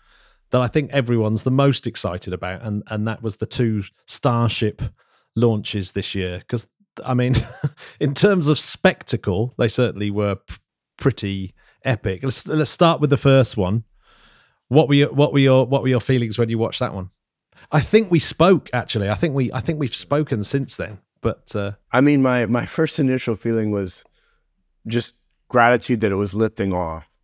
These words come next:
Speaker 2: um, because <laughs> I had, my birthday was around that time for me. I'd missed, like, everything, my fiftieth birthday, 'cause I was down screwing around in South Texas trying to watch <laughs> that launch. So I go to, finally when I was like, "Yes." Um,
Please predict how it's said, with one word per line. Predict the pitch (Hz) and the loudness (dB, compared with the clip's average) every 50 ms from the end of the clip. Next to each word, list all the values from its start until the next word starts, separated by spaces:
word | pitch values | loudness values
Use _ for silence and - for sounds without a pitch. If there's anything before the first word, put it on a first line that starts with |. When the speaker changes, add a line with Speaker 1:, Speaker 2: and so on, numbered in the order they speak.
| _ _ _ - | _ _ _ -6
Speaker 2:
um, | - 110 123 120 113 110 104 | -2 2 4 4 4 4 2
because | 110 104 - - 98 101 95 - - - _ _ _ | 0 -2 -2 -2 -2 0 -2 -4 -8 -14 _ _ _
<laughs> | _ _ - | _ _ -6
I | 131 - - | -6 -4 0
had, | - 120 98 - - 143 175 202 202 - 135 - _ _ - | 0 0 0 -2 -4 -6 -6 -4 -6 -6 -10 -18 _ _ -8
my | 110 110 113 113 | -2 0 0 2
birthday | 101 127 135 139 - - 107 | 2 2 0 0 2 0 2
was | 104 101 98 92 98 101 | 2 2 0 0 -2 0
around | 92 98 98 98 98 | 0 2 2 2 2
that | 98 90 87 | 0 -2 -4
time | - 98 98 98 | -4 -4 -4 -4
for | 92 - 95 | -4 -4 -4
me. | 92 | -2
I'd | 92 95 95 | -2 -2 -2
missed, | 101 113 117 - - | 0 -2 -2 -2 -2
like, | 104 98 98 - | -2 -4 -4 -2
everything, | 107 107 104 104 104 - - 92 85 82 85 82 80 - | -4 -4 -2 -2 -4 -4 -6 -6 -6 -6 -6 -8 -8 -8
my | 95 90 85 | -8 -10 -8
fiftieth | - - 98 82 - 98 92 85 - | -8 -8 -10 -6 -2 -2 -2 -2 0
birthday, | - 92 92 - - - 87 85 85 - | -2 -2 -2 -2 -2 -2 -2 -2 -4 -6
'cause | - - | -6 -4
I | 90 92 | -2 -2
was | 92 87 - | -2 -2 -2
down | - 95 92 92 92 92 92 95 - _ _ _ - | -2 -2 -2 -2 -2 -4 -4 -6 -10 _ _ _ -18
screwing | - - - 107 98 95 | -12 -6 -2 0 0 2
around | 95 95 92 | 2 0 0
in | 90 87 | -2 -4
South | - - 95 92 - | -4 -4 -4 -4 -2
Texas | - 98 92 - - - - | -4 -4 -4 -4 -8 -14 -10
trying | - 104 98 90 | -6 -4 -4 -2
to | 90 | -2
watch | 90 90 90 - _ | -4 -6 -8 -10 _
<laughs> | _ - | _ -2
that | 143 135 - | -2 0 0
launch. | 117 107 101 - 117 | 0 -2 -2 -2 -6
So | - - 104 | -6 -4 -4
I | 101 - - | -4 -4 -4
go | 120 110 - | -4 -4 -4
to, | 85 | -4
finally | - - - 123 135 131 120 | -6 -2 0 2 2 4 4
when | 117 113 | 2 2
I | 113 | 2
was | 104 92 | 0 0
like, | 110 - - | -2 -4 -4
"Yes." | - - 180 196 - - - - - 190 202 - 196 165 - | -4 -4 -2 -4 -4 -6 -10 -14 -12 -12 -12 -10 -10 -6 0
Um, | 139 147 165 165 156 151 135 | 2 4 4 6 4 4 2